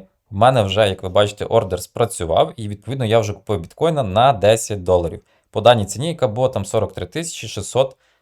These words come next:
сорок три долари. Відповідно, зараз в моменті я хочу його продати. Я нажимаю кнопку "Продати", обираю і нажимаю "Продати". Тобто в моменті зараз ось я по ринку його і продав.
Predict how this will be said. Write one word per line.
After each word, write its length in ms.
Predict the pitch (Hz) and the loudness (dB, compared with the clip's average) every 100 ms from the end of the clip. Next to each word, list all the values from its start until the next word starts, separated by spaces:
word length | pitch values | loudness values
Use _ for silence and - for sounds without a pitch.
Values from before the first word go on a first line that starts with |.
| _ 92 87 | _ -2 0
сорок 300 | 87 - 107 | 0 -2 -2
три 140 | - 113 | -2 -2
долари. 300 | 92 80 - | 0 -2 -4
Відповідно, 380 | - 143 165 120 | -8 -8 -4 2
зараз 320 | 123 - 131 | 4 4 0
в 20 | |
моменті 360 | 120 127 135 113 | 0 2 2 -4
я 60 | |
хочу 280 | 110 120 120 | -4 -6 -6
його 160 | 113 110 | -4 -4
продати. 560 | - 107 101 82 - _ _ | -4 -2 2 2 0 _ _
Я 80 | 104 | -10
нажимаю 360 | 107 104 104 92 | -8 -2 -2 -2
кнопку 340 | 101 87 - | -6 -10 -12
"Продати", 580 | - 117 156 190 185 160 _ _ _ _ _ _ - | -10 -2 2 2 2 -6 _ _ _ _ _ _ -8
обираю 600 | 104 110 131 151 139 135 _ _ | 4 8 8 6 2 -8 _ _
і 120 | - 135 | -10 -4
нажимаю 540 | 113 95 98 107 95 | -4 -4 2 2 2
"Продати". 540 | - - 95 82 - _ _ _ _ _ | -6 -6 -2 -2 -4 _ _ _ _ _
Тобто 260 | 107 - 98 | -14 -10 -8
в 60 | |
моменті 480 | 101 113 185 190 190 190 _ _ _ - | -4 0 0 -2 -10 -10 _ _ _ -6
зараз 400 | - 120 143 127 | 4 6 4 0
ось 280 | 110 110 - | -2 -2 -4
я 200 | 104 104 | 0 0
по 200 | - 98 | 0 0
ринку 320 | 104 151 151 | 0 -2 -6
його 380 | 117 104 107 - | -6 -2 -2 -4
і 160 | - 135 | -8 -12
продав. 600 | - - 104 98 82 - | -8 -2 0 2 0 -2